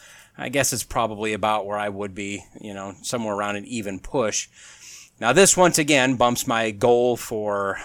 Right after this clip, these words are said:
weekly loss average for the rest of the year up just a tick to now one point six pounds per week. Now, I'll be honest,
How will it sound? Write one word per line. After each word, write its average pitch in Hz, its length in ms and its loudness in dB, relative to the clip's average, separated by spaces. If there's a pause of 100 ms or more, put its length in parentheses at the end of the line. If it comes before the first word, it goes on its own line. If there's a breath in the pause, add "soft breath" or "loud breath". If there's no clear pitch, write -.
weekly 120 500 -4
loss 120 540 4
average 123 840 0
for - 180 -8
the 110 100 -4
rest 120 260 2
of 120 60 -8
the 117 80 -6
year 127 360 0
up 127 260 -4
just 135 280 -2
a 190 40 -2
tick 175 440 -2 (360 loud breath)
to 175 120 0
now 131 200 4
one 117 200 -2
point 123 260 -2
six - 200 0
pounds 123 340 -2
per 127 160 -4
week. 92 320 -10 (1000 soft breath)
Now, 147 200 6
I'll 240 80 8
be 185 140 6
honest, - 460 -4